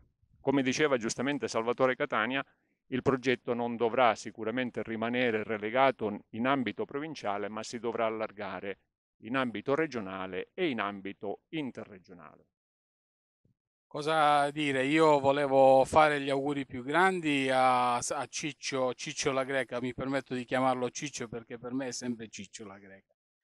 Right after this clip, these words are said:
Speaker 2: Volevo fare un ringraziamento a livello provinciale sia a Salvatore Catania, ma non volevo dimenticare il presidente Presti Filippo e il direttore che si è impegnato tantissimo per questa operazione,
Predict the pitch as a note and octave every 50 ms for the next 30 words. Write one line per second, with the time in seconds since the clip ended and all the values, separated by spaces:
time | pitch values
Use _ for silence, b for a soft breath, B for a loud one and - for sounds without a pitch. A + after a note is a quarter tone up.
0 | _ _ _ _ _ _ _ B2+ C#3 D3 D#3+ E3+ F3 E3+ E3 E3 - - E3+ D#3+
1 | D#3+ D#3 D3 D#3+ D#3 D#3 D#3 D#3 D3+ - - E3+ D#3+ E3+ F3 F3 E3 - D3 C#3+
2 | C#3 C3+ C3+ C3+ C#3 C#3+ D3 D3+ D3 C#3+ C#3+ C#3+ C#3 C3+ - - C#3+ C#3 C3 C3+
3 | C3 B2 - F3 F3 F3 E3+ D#3 C#3+ C3 - b b b b b b b - -
4 | D3+ D#3 D#3 - - D#3+ D3 C3+ C#3+ C3+ - C#3+ C3+ C3 B2 C3 B2+ - D#3 D#3+
5 | E3 E3 D#3 C#3+ C3+ C3 C3 C3+ C#3 C3+ C3+ C3+ C3 C3+ C#3 D3 C#3+ C#3 C#3+ C#3
6 | C3+ C#3 C#3 C#3+ C3+ B2 - B2+ - D3 C#3 C3 C3 B2+ B2 A#2+ B2 A#2+ B2 C3
7 | C3 B2+ B2 A#2 - B2+ C3 B2 B2+ C3 C3+ C#3 C3 - C3 A#2+ - B2+ A#2+ -
8 | - C3 - - B2+ C3+ F3 G3+ F#3+ - _ D3+ C3 B2+ b b b b b b
9 | _ D3 C#3 C#3 C3+ B2+ B2 C#3+ D#3 D3+ D3+ C#3 - _ F3 E3+ E3 D3 C#3 B2+
10 | - - C3+ - - D3+ C#3 C#3 B2+ - C#3+ C#3 C#3+ D3+ D#3 D#3 C#3+ - C3 B2+
11 | - - C#3 C3 C3 - _ F#3 F3+ D#3+ - - C#3+ C3 C3 B2+ A#2+ C3+ C3 C3
12 | - D3 C#3 - - B2+ - - B2+ C3 B2+ - - - E3+ F3 F3+ F3 E3 C3
13 | A#2